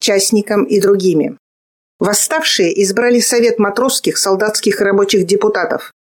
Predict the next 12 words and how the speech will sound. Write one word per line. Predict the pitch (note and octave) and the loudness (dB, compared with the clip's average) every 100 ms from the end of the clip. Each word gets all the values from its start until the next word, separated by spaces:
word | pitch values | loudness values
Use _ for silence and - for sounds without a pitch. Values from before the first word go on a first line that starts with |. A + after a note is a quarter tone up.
| _ _ | _ _
который | - G3+ A#3 | -4 0 2
выработал | A3+ A#3+ A#3+ A3 A3+ | 4 4 2 2 0
требования | A3+ A3 A#3+ G3+ D#3+ D#3+ D3+ | 0 0 2 2 0 0 -2
к | D3 | -4
царскому | - G3 F#3+ - G3 F#3+ | -4 -2 -2 -2 0 0
правительству: | F#3+ F#3 F3+ C#3+ - - C#3+ - _ _ _ _ | 0 0 0 0 -2 -2 -4 -6 _ _ _ _
созыв | - A3+ G#3 G#3 - | -4 -2 2 0 0
учредительного | - - G3 F#3+ G#3 G3+ F3 D#3 D3 | -6 -4 -2 0 0 0 0 0 0
собрания, | - F3 F3 E3 E3+ G#3+ A#3 _ _ _ _ | 0 0 0 2 2 0 -2 _ _ _ _
учреждение | G#3+ G#3+ A3+ G#3+ D4 C#4 A#3+ | -2 0 0 2 4 4 4
демократической | F#3+ D#3 A#3 A#3 A#3+ C4 C4+ A#3 G3 - F#3 | 2 0 2 2 0 0 0 0 0 0 2
республики, | F#3+ G#3+ F#3 E3+ F3+ F#3 B3+ | 2 2 0 2 0 2 -2